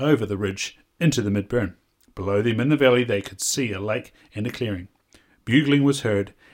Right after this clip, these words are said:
and after some glassing, a bull picked up. The Midburn bull? It was to be Mackenzie's shot. He worked his way down through a series of ledges to reduce the range. A group of Kias commenced to make a racket,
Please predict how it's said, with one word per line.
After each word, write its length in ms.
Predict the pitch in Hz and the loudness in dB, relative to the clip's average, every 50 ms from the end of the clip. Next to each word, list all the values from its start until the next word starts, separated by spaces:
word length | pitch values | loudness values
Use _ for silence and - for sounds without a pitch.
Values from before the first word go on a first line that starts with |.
| _ - | _ -6
and 80 | 117 | -4
after 200 | 107 101 - - | -4 -4 -4 -4
some 180 | - - 107 101 | -6 -6 -6 -6
glassing, 640 | 95 - 117 117 113 113 113 - - 135 131 143 139 | -6 -6 -4 -2 -2 -2 -2 -4 -4 -6 -6 -6 -6
a 120 | - 101 92 | -8 -8 -6
bull 240 | - 107 110 104 | -6 -6 -8 -4
picked 260 | 101 - 107 104 - 107 | 0 0 0 0 -2 -8
up. 220 | 92 - - _ _ _ _ _ _ _ _ _ _ _ _ _ | -10 -10 -12 _ _ _ _ _ _ _ _ _ _ _ _ _
The 100 | - 90 | -8 -6
Midburn 440 | 98 104 101 - 120 110 110 107 | -4 -4 -2 0 0 0 0 2
bull? 340 | 101 110 120 139 175 - - - _ _ _ _ _ _ _ _ _ _ _ _ _ _ | 2 2 2 2 0 -2 -8 -18 _ _ _ _ _ _ _ _ _ _ _ _ _ _
It 100 | - 143 | 0 4
was 260 | 127 139 147 147 - | 4 6 4 4 2
to 100 | - 175 | 0 0
be 140 | 151 127 120 | 2 2 2
Mackenzie's 500 | 113 120 117 - 110 104 104 104 101 - | 0 0 -2 -4 -4 -4 -2 -4 -4 -4
shot. 380 | - - 143 113 - - - - _ _ _ _ - - _ | -4 -2 -4 -4 -6 -8 -14 -20 _ _ _ _ -20 -20 _
He 120 | - - 104 | -8 -4 0
worked 300 | 104 117 127 131 131 - | 4 4 4 4 2 -2
his 200 | 143 131 - - | -6 -4 -4 -4
way 200 | 113 98 104 98 | -4 -2 -4 -4
down 360 | - - 104 101 101 95 98 | -4 -4 -4 -2 -2 -4 -6
through 280 | - - 123 143 165 | -4 0 0 0 2
a 40 | 135 | 0
series 380 | - - - 131 151 175 180 139 | -2 -2 -2 -2 -2 -2 -2 -4
of 100 | 123 104 | -6 -6
ledges 460 | 104 107 101 - 107 101 - - - _ _ - | -6 -8 -6 -6 -6 -6 -6 -8 -10 _ _ -6
to 120 | - 117 | -4 -2
reduce 300 | 104 101 - 104 98 - | -2 -2 -2 -4 -6 -6
the 100 | - 104 | -6 -8
range. 460 | 95 95 90 87 87 - - - - _ _ _ - - _ _ - | -8 -8 -8 -10 -12 -14 -16 -18 -20 _ _ _ -20 -20 _ _ -14
A 40 | - | 0
group 220 | - 151 151 151 - | 4 6 6 6 6
of 120 | - - | 2 0
Kias 440 | - - 156 160 135 110 98 - - | 0 0 2 2 2 2 0 -2 -6
commenced 380 | - 101 101 120 113 - - | -6 -4 -4 -4 -4 -4 -6
to 80 | - 104 | -6 -4
make 240 | 101 98 104 101 107 | -4 -4 -4 -6 -6
a 60 | 101 | -4
racket, 480 | 98 104 98 - - - - - - | -2 -2 -4 -4 -8 -16 -16 -16 -18